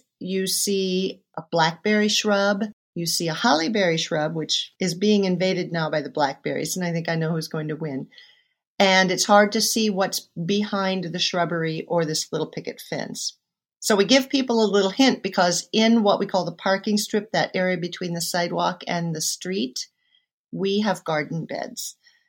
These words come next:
And when we first started growing tomatoes in those garden beds, it raised a few eyebrows, but it is legal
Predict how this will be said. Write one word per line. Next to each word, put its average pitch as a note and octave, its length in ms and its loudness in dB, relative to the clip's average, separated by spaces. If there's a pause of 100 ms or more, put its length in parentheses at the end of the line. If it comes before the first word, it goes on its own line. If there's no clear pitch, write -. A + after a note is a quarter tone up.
(320)
And F3 200 0
when E3+ 160 -2
we E3 120 -4
first F#3+ 280 -2
started F3 340 0
growing F3+ 400 0
tomatoes F3+ 540 -2
in E3 80 -2
those D#3 160 -2
garden D#3 420 -2
beds, C#3 260 -4
it - 120 -8
raised F3 340 0
a B3+ 40 -6
few C4 220 0
eyebrows, C4+ 560 -2
but D#3 200 -4
it D#3+ 180 -6
is G#3 300 0
legal G#3+ 520 2